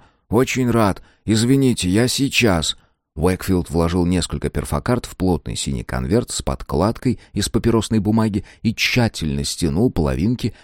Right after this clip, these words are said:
патентованной застёжки красной ниткой. Затем он отложил конверт в покрытый асбестом лоток, где уже было несколько таких же.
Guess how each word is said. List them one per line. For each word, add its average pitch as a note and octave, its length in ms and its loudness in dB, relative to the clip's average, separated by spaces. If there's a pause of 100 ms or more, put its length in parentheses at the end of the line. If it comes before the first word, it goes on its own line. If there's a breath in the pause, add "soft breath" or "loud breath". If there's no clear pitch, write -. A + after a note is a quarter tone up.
патентованной C#2+ 720 0
застёжки G2 640 -2
красной C#2+ 460 -4
ниткой. - 460 -12 (260)
Затем D3+ 340 2
он B2 120 2
отложил F2+ 380 0
конверт E2 520 0 (120 soft breath)
в - 120 -14
покрытый A#2 600 0
асбестом E2+ 640 -2
лоток, D2+ 380 0 (160 soft breath)
где A#2 220 2
уже F3+ 260 6
было A#2+ 220 6
несколько E2+ 480 0
таких - 380 -6
же. - 160 -10